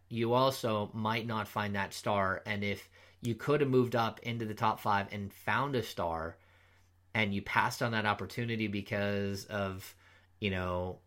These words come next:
you didn't want to take on some money, or you weren't willing to give up a guy who you took with the twenty-second pick last year and averaged three points a game over twenty-something game stretch and, and showed some promise. But,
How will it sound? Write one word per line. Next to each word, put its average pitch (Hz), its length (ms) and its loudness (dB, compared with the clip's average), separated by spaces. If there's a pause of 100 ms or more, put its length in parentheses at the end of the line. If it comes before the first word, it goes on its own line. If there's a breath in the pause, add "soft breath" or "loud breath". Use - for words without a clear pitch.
(320)
you 98 180 -6
didn't 104 240 -2
want 101 200 0
to 92 40 -6
take 110 260 -2
on 95 140 0
some 90 140 -10
money, 120 480 4
or 95 600 2
you 101 160 -2
weren't 101 200 2
willing 101 280 0
to 98 120 -6
give 101 180 0
up 101 160 0
a 95 80 -2
guy 95 520 4 (280 loud breath)
who 110 100 2
you 101 120 4
took 107 260 2
with 101 100 2
the 98 80 0
twenty-second 117 680 2
pick 104 220 0
last 107 360 4
year 98 380 4 (480 loud breath)
and 98 680 6
averaged 104 360 6
three 110 180 4
points 104 280 0
a 98 40 -2
game 107 420 4
over 95 520 4
twenty-something 98 560 2
game 92 220 0
stretch 95 400 4
and, 101 180 0
and 98 160 2
showed 107 160 4
some 92 140 -2
promise. 113 380 8
But, - 220 4